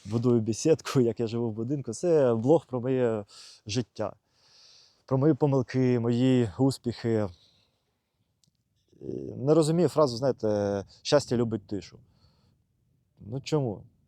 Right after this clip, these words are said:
А чому, якщо ти щось зміг, чому не допомогти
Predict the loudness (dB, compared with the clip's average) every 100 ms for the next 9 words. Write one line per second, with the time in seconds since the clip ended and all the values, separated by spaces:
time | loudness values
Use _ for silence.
0 | _ -18 -6 0 4 6 4 2 2 2
1 | 0 -4 -14 _ 2 4 2 -4 _ _
2 | _ _ _ _ _ _ -4 -2 0 0
3 | 0 -2 _ -12 -6 -4 -2 -2 -2 -4
4 | -4 -6 -8 -10 -4 -4 -4 -2 -2 -2
5 | -4